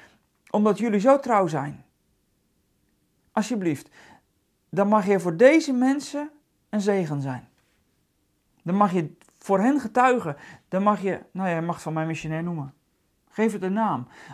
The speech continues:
Alleen wij zijn soms heel krampachtig aan het zoeken. Hoe ben je nou zo goed mogelijk missionair?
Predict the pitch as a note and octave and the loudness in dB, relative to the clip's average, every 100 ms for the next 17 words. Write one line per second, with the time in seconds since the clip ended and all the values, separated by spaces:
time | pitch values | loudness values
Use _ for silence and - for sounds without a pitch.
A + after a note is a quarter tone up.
0 | - G3+ A3+ A#3 C4 C4 B3 B3+ A3+ D4 | -2 6 6 8 6 6 2 0 2 2
1 | D#4+ C#4 B3 C4+ C4 A3 A3 - B3 G3 | 2 2 4 4 2 -6 -4 -2 -2 2
2 | C4 C4+ A#3+ A#3+ G#3+ G3+ A#3 A3 G3+ F#3 | 2 4 4 4 -2 -2 -2 0 0 -2
3 | G#3 F#3+ F3 A#3+ C#4+ | -4 -4 -2 -2 -2